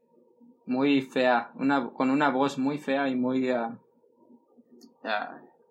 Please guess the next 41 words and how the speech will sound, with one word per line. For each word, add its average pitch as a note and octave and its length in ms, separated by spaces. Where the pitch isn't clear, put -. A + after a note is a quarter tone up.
que C3 100
da C3+ 140
miedo C3+ 440
y B2 180
que C3+ 100
te B2+ 120
da B2+ 100
escalofríos. C3 840
Eh, B2 140
no C#3 160
le D#3 80
entendí C#3 340
lo C#3 180
que A#2 140
dijo, C#3 320
pero A#2 420
yo C3+ 160
lo C#3+ 80
escuché C#3 680
al A2+ 260
lado C3+ 260
de B2 80
mi A#2+ 120
o-, A#2+ 160
mi B2 140
oído. B2+ 440
Entonces A#2+ 340
yo B2+ 100
me C#3 100
desperté B2 480
así C3 520
en B2 140
shock C#3 500
y A#2 320
ya A#2+ 220
fue, C3 280
o C3 100
sea, B2 240
fueron C#3+ 220
cosas C#3+ 320
así, C3+ 440